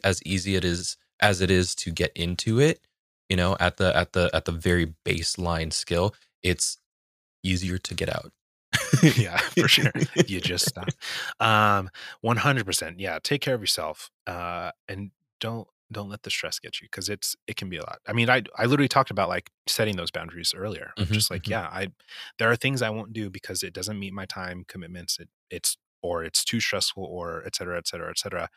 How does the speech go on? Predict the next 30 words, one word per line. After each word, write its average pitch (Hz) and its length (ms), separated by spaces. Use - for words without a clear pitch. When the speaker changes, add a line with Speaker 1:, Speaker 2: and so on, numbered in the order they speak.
Speaker 2:
It's - 160
important 120 400
to 98 140
learn 95 420
that 127 140
about 123 280
yourself 120 460
and 90 420
know 98 400
when 92 260
to - 120
say 87 220
no, 87 340
um, 87 300
and 95 140
know 113 100
that 123 160
it's - 180
okay 98 400
if - 160
you 82 60
do, 95 220
'cause 87 420
Speaker 1:
Oh, - 40
man, 85 320
that's 85 200
how 107 100
you, 101 260
Speaker 2:
Yeah. - 80
Speaker 1:
like, 85 140